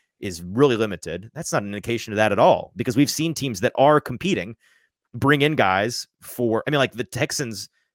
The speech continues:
they aren't good right now, but they're in, they're in win now mo-, they're officially at the beginning of win now mode, right? They are trying to be competitive. There, there's no longer a long game at, at, at foot here. They're trying to put together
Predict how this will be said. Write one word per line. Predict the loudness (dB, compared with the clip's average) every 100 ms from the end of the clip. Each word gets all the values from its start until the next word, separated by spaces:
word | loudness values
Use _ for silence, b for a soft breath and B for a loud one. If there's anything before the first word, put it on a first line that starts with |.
| 0
they | 2
aren't | 2 4
good | 6
right | 6 2
now, | -2
but | -2 2
they're | 4 4
in, | 0 -2
they're | 4 4
in | 4 2
win | 0 0
now | 0 0
mo-, | 0
they're | 2 2
officially | 2 0 2 0
at |
the | -2
beginning | -4 2 2 2
of |
win | -2 -2
now | -2 -2
mode, | -4 -4
right? | -2 2
They | 2
are | 0
trying | 2 2 2 -2
to |
be | -4 -4
competitive. | -4 -4 -6 -6 -14 _ _ _ -2
There, | 0 2
there's | 0 0
no | 2 4
longer | 6 4 4 2 0 2
a | 0
long | 2 2 2 0
game | -2 -2 -6
at, | -4 -4 -4
at, | -8 -6
at | -10
foot | -4 -6
here. | -6 -8
They're | -8
trying | -6 -8
to |
put | -6 -6
together | -2 0 -2